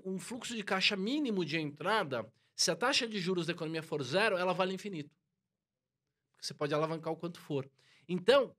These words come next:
quando a taxa de juros tá muito baixa, a bolsa sobe muito e tudo fica muito,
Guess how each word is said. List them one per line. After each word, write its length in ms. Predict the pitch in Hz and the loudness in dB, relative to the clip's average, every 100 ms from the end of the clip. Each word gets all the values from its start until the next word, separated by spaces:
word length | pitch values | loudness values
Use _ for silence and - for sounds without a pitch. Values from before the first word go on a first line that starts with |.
| _ | _
quando 280 | 233 302 277 | 4 6 6
a 80 | 233 | 4
taxa 220 | 202 - | 0 -2
de 60 | |
juros 140 | 185 170 | -2 -2
tá 100 | 170 | -4
muito 220 | 190 185 | -2 -2
baixa, 340 | 160 202 202 - | 2 2 2 -2
a 80 | 175 | -4
bolsa 320 | 175 196 190 | -2 -2 -2
sobe 320 | - 185 185 | -2 -2 -2
muito 320 | 170 190 220 | -2 -2 -4
e 40 | 208 | -8
tudo 260 | 214 220 | -10 -10
fica 360 | - 202 202 214 | -10 -10 -2 0
muito, 400 | 202 214 247 | 0 -4 -10